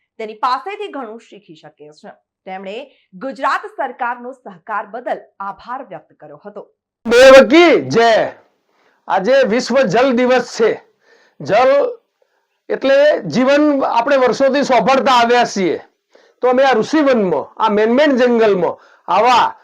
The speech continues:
Speaker 2: પચીસ થી ત્રીસ ચેકડેમો બનાવીને અઢાર વર્ષથી એક ઇંચ પાણી પણ આજે નદીમાં નથી જવા દીધું. એના કારણે આ મેનમેડ જંગલ, આ ભેજના કારણે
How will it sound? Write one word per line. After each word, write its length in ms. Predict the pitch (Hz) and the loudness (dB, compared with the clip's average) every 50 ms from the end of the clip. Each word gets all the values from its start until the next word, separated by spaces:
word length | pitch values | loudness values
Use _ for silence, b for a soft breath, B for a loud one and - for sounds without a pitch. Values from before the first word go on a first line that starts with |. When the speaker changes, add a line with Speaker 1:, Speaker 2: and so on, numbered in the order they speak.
| b b b b b - | b b b b b -6
Speaker 2:
પચીસ 320 | - 185 - 285 285 285 | -6 -4 -2 -2 -4 -2
થી 140 | - 285 262 | -2 -2 -2
ત્રીસ 460 | - - - 269 302 294 - - - - | -2 -2 0 0 0 0 -2 -6 -6 -4
ચેકડેમો 640 | 240 233 226 214 247 269 277 262 240 208 165 123 - - _ _ _ _ _ - | -2 -2 0 0 2 2 2 2 2 0 0 -2 -4 -8 _ _ _ _ _ -6
બનાવીને 520 | 196 202 240 254 269 277 277 269 262 269 269 240 190 - - - - _ _ _ _ _ _ _ - | -4 -2 0 0 2 2 2 2 2 2 2 2 0 -2 -4 -8 -14 _ _ _ _ _ _ _ -8
અઢાર 340 | 165 165 180 226 285 294 294 | -6 -2 0 2 2 2 2
વર્ષથી 300 | 285 285 262 - 302 302 | 2 2 0 0 0 0
એક 280 | 285 285 302 208 - | 0 0 0 0 0
ઇંચ 180 | 277 285 269 - - - | -2 -2 -2 -2 -2 -2
પાણી 300 | 247 240 247 294 302 208 | 0 0 2 0 0 0
પણ 300 | - 247 233 185 135 - b b b b b b b b - | 0 0 0 0 -2 -6 b b b b b b b b -6
આજે 520 | 170 165 202 262 262 262 247 508 - - _ - | -4 -2 0 0 2 2 2 0 -4 -6 _ -6
નદીમાં 380 | 185 190 214 226 262 254 269 269 | -4 -2 0 0 0 2 2 0
નથી 200 | 254 220 262 294 | 0 0 0 0
જવા 260 | 269 277 269 262 254 | 2 2 2 2 2
દીધું. 400 | 233 220 226 202 170 208 190 185 | 2 0 0 0 0 0 2 2
એના 140 | 196 226 277 | 2 2 0
કારણે 440 | 294 285 262 240 240 269 277 269 269 | 0 0 0 2 2 2 2 2 2
આ 120 | 269 254 | 2 2
મેનમેડ 440 | 226 220 233 233 240 254 277 269 240 | 0 0 0 0 2 2 2 2 2
જંગલ, 440 | 190 233 247 269 262 277 254 226 220 | 2 0 2 2 2 2 2 2 2
આ 100 | 226 220 | 2 2
ભેજના 440 | 175 202 196 180 175 214 269 302 277 | 0 0 0 0 0 0 0 0 2
કારણે 500 | 202 254 226 208 196 180 175 156 131 | 2 2 2 2 2 2 0 -2 -2